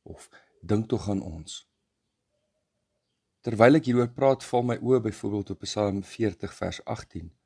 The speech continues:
"Ek is hulpeloos en arm, maar die Here dink aan my. U is my hulp en my redder, my God. Moet tog nie talm nie."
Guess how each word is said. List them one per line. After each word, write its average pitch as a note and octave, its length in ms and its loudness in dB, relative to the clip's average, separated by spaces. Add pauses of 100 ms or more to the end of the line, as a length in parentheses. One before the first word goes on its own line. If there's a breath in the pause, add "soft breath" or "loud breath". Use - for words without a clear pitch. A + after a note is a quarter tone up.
(640)
"Ek G2 100 -10
is F#2+ 140 -2
hulpeloos A2+ 540 2
en A2 180 -6
arm, G2 400 -6 (680)
maar F#2 180 -6
die G2 180 2
Here G2+ 160 6
dink F#2 300 -6
aan F2+ 160 -4
my. F2 260 -10 (1000)
U A#2+ 120 2 (200)
is - 120 -4
my G2+ 140 -2
hulp A2 340 2
en C#3 100 0
my C3+ 120 2
redder, F#2+ 400 -2 (280)
my F2+ 120 -6
God. - 460 -12 (640)
Moet A#2+ 160 -2
tog C3+ 180 0
nie B2+ 180 -4
talm F2+ 320 2
nie." D#2+ 200 -10